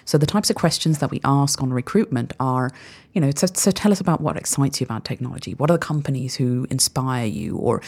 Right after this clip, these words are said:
what would you build if you had these types of skills? And we really have had people who, uh, are, are currently doing P H Ds in astrophysics, learning alongside people who are being processed as refugees.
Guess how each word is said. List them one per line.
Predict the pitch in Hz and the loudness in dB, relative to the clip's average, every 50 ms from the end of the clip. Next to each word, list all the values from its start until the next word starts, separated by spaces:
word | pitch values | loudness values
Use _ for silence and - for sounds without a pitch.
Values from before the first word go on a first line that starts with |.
| - - - | -10 0 4
what | 185 196 | 6 6
would | 254 - | 6 8
you | 226 185 | 6 6
build | 143 170 175 165 131 127 - - | 8 8 6 6 6 2 -2 -6
if | - - | -4 -4
you | 143 | 0
had | 147 147 139 143 | 2 0 0 0
these | - 131 - - | -2 -4 -4 -4
types | - - 139 - | -4 -6 -6 -6
of | - | -8
skills? | - - - - - - - - - - - - - - - - - - | -8 -6 -6 -8 -8 -8 -10 -12 -14 -20 -18 -16 -16 -16 -16 -18 -4 2
And | - 175 190 185 | 6 8 8 10
we | 190 208 196 | 10 8 8
really | 180 196 208 220 226 220 | 8 8 10 10 8 6
have | 208 190 175 160 156 - | 6 6 4 4 4 2
had | - - - - - - - - - - | 0 -4 -4 -2 0 0 0 -2 -4 -4
people | - - 151 147 - 151 147 147 143 | 0 2 2 4 4 4 4 4 4
who, | 143 - 147 143 139 135 135 135 135 139 - - - - - - - _ _ - | 2 2 2 2 4 4 2 2 0 -2 -4 -10 -20 -20 -20 -20 -20 _ _ -6
uh, | - - - - - - - | -6 -4 -2 -2 -4 -2 0
are, | - 139 - - | 2 2 2 2
are | - 135 | 2 0
currently | - - - - 165 160 - 156 151 | 0 0 2 4 4 4 6 4 4
doing | 151 147 139 139 135 131 131 131 131 | 6 6 6 6 6 4 2 0 -2
P | - - 175 | 0 2 4
H | 156 143 - - | 4 4 2 0
Ds | - 147 139 135 - | 0 0 0 2 2
in | 135 | 0
astrophysics, | 135 139 - - 135 - - 220 185 143 120 - - - - | 0 0 0 -2 0 4 4 6 6 6 4 4 2 2 4
learning | 151 156 156 160 160 160 151 147 | 6 6 6 6 6 4 4 4
alongside | 139 139 139 135 135 - 143 139 - | 4 4 4 2 0 0 -2 -4 -4
people | - 135 139 - 139 | -4 -4 -2 0 0
who | 135 | 0
are | 127 | 0
being | 131 127 135 | 0 -2 -4
processed | 131 - 127 127 - 131 - - | -4 -4 -4 -2 -2 -2 -4 -4
as | 139 - - | -6 -6 -8
refugees. | - - - - - - - - - - | -8 -8 -8 -10 -10 -8 -8 -8 -8 -8